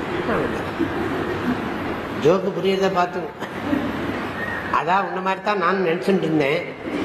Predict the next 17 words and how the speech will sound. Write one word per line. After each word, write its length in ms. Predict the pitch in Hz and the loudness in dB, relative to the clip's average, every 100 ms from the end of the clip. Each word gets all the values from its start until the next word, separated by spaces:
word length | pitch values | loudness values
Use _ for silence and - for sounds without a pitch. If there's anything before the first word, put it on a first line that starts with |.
| - - - - 277 - 349 - - - - - | 0 0 0 2 0 0 -2 -4 -6 -6 -6 2
எனக்கு 300 | 170 185 165 | 2 2 2
இங்க 80 | 165 | 0
வந்தோடனே 260 | 175 190 196 | 2 2 2
தெளிஞ்சு 340 | 165 190 190 | 2 2 2
விட்டேன் 300 | 175 170 147 139 | 0 0 2 2
நானு. 240 | 131 127 - - - - - 311 349 349 359 294 285 - - - - - 175 131 - - - - - - - - - - - - - - | 2 2 0 -2 -4 -4 -2 0 0 0 0 2 2 2 -2 -2 -6 -2 -2 -4 -12 -18 -16 -12 -10 -8 -8 -8 -8 -8 -8 -8 -4 0
அது 160 | 185 165 | 0 2
மாதிரி 240 | 175 226 | 0 2
உனக்கு 300 | 190 196 202 | 2 0 2
இந்த 140 | 226 185 | 2 2
எண்ணம் 280 | 170 202 190 | 2 2 2
இருந்தா 200 | 170 226 | 4 4
இங்க 180 | 185 139 | 4 2
போயிடும். 440 | 170 180 160 160 160 - - - - - - - - - | 4 6 6 4 0 -6 -10 -10 -8 -8 -6 -6 -8 -2
எதுக்கு 280 | 135 175 190 | 2 4 4
இதை 120 | 190 160 | 4 4
சொல்றேன்னா, 460 | 165 165 175 160 | 4 4 4 2